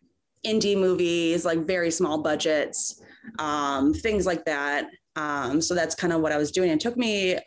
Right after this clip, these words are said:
longer than I wanted, but, um, 'cause it just depended on what was available at the time. And, you know, there's also the thing where people will be nervous to hire you, because I had made these connections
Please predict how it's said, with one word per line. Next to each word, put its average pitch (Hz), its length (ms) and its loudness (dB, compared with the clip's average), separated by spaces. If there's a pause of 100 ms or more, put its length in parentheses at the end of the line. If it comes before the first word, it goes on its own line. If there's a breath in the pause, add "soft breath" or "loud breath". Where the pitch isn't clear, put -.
longer 196 440 0
than 180 140 -2
I 156 480 0 (520)
wanted, 302 800 0
but, 185 460 0 (560)
um, 147 380 -2
'cause 180 100 -4
it 165 60 0
just 160 180 -2
depended 160 360 0
on 143 220 0
what 147 280 0 (160)
was 156 160 0
available 147 340 -2
at 147 60 -2
the - 80 -4
time. 151 440 0
And, 139 300 2 (340 loud breath)
you 185 120 2
know, 165 100 2
there's 175 160 2
also 190 300 0
the 170 100 0
thing 180 380 2
where 147 440 0 (640)
people 226 360 2
will 196 200 2
be 196 120 0
nervous 180 340 0
to 175 80 -4
hire 208 320 -2
you, 156 600 0 (460)
because 190 340 0
I 226 140 -2
had 277 160 2
made 226 240 2
these 208 160 -2
connections 185 920 0